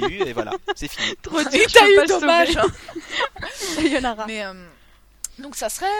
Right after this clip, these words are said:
Speaker 3: euh, ça pourrait être quelque chose dans ce goût-là, mais qui aurait eu lieu il y a des années.
Speaker 2: Ouais.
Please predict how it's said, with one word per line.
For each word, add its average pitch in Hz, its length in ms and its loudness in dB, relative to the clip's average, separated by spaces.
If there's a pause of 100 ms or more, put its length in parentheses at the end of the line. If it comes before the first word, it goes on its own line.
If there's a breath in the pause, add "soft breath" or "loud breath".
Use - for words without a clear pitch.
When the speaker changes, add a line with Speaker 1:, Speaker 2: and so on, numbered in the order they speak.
Speaker 3:
euh, 240 100 -8
ça 170 240 -12
pourrait 233 380 -10
être - 100 0
quelque 196 260 -10
chose 269 260 -14
dans 208 140 -14
ce 196 80 -18
goût-là, 196 460 -6
mais 233 120 -14
qui - 120 -18
aurait 165 240 -14
eu 180 80 -18
lieu 233 180 -16
il 285 60 -16
y 226 60 -12
a 165 40 -12
des 175 220 -18
années. 247 180 -18 (1120)
Speaker 2:
Ouais. 202 520 -6